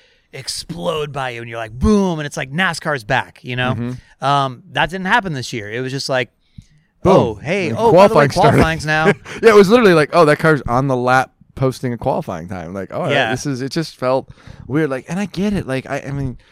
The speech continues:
Speaker 2: from the team's perspective, and, and again, the teams did say, like, they didn't want, they don't feel the necessary to have practice at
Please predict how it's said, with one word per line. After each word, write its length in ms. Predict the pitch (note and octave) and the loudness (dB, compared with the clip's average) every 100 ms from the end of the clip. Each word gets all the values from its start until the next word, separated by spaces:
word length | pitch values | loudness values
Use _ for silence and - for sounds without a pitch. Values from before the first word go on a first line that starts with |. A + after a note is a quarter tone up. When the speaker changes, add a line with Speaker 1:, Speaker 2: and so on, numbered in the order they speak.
| _ _ _ _ | _ _ _ _
Speaker 2:
from 120 | D3+ | -2
the 60 | D#3 | 0
team's 240 | F3 G3 | 0 0
perspective, 440 | F3+ D3 B2+ D3 | 0 0 0 -2
and, 140 | C#3 C3+ - | -8 -10 -8
and 80 | |
again, 220 | C3+ E3 - | -6 -6 -8
the 80 | |
teams 340 | - E3 A3 A2 | -10 -10 -10 -6
did 260 | D3+ C#3+ | -4 -4
say, 360 | - C3+ G#2+ D#2+ | -4 -6 -6 -6
like, 160 | F#2 F2+ | -10 -6
they 160 | A#2+ | -6
didn't 340 | A#2 A#2+ G#2 G2+ | -4 -6 -6 -6
want, 440 | G#2 G#2+ G#2 G2 - - - - - - - - | -4 -2 -4 -8 -14 -16 -16 -10 -8 -8 -14 -6
they 100 | C3+ | 0
don't 240 | C3+ B2+ - | 0 -2 -4
feel 220 | B2 A2 | -2 0
the 100 | G#2 | -2
necessary 580 | G2 G#2+ G2+ - F#2+ F#2 | -6 -6 -6 -6 -6 -4
to 80 | F#2 | -4
have 120 | F#2+ | -4
practice 400 | G2 F#2 - E2 | -4 -4 -6 -10
at 220 | E2+ D#2 | -8 -10